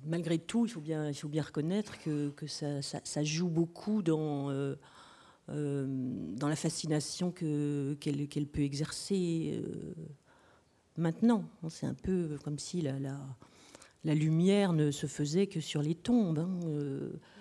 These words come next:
et que c'est, que c'est, c'est malheureusement, euh,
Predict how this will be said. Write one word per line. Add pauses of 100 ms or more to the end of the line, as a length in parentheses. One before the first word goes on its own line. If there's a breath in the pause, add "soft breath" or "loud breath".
(260 loud breath)
et
que
c'est,
que
c'est, (720)
c'est
malheureusement,
euh,